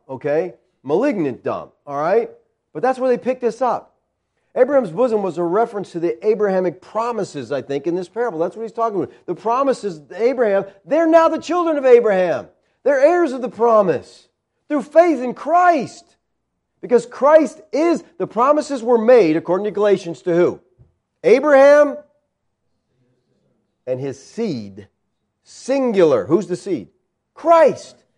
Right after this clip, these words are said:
So guess what? The Gentiles believe in Christ.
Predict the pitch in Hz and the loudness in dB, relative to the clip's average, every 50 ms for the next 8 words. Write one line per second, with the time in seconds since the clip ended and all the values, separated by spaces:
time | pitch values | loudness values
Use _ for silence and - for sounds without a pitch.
0 | _ _ _ _ _ _ _ - 247 233 196 - 254 247 240 240 262 269 185 202 | _ _ _ _ _ _ _ 8 8 8 8 6 2 0 0 2 0 2 2 2
1 | 170 180 247 240 226 220 202 165 185 208 220 208 196 190 - - - 330 349 349 | 0 0 0 0 0 -2 -2 0 -2 -2 0 0 -2 -4 -4 0 4 6 8 8
2 | 349 339 330 302 - - - - _ | 8 8 6 4 0 -4 -12 -18 _